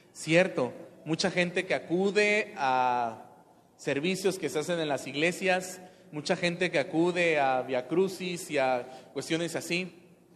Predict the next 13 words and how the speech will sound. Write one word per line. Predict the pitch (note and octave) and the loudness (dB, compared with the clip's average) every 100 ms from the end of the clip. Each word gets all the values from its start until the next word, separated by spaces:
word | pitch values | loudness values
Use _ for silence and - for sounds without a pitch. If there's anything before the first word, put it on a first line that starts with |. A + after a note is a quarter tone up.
| - - | -14 -6
Pero | D#3+ | -4
¿cómo | G3 A3+ | -4 -4
está | G#3+ G#3 | -6 -8
su | G#3 G#3 | -10 -6
corazón? | E3 C#3 F3 F#3 - - - | -4 -4 -4 -6 -8 -18 -2
Gente | F#3+ F#3+ G3+ | 0 0 0
que | G3 | 0
se | E3 | -2
abstiene | C3+ - G3 G#3+ A3 | -4 -2 -2 2 2
de | F#3+ | 2
comer | D3+ F3 G3 | 2 0 0
ciertos | G#3 G#3 G#3+ | 0 0 0
alimentos, | F#3 D3+ E3+ A3 G3 C#3 | 0 -2 -2 -2 -2 -4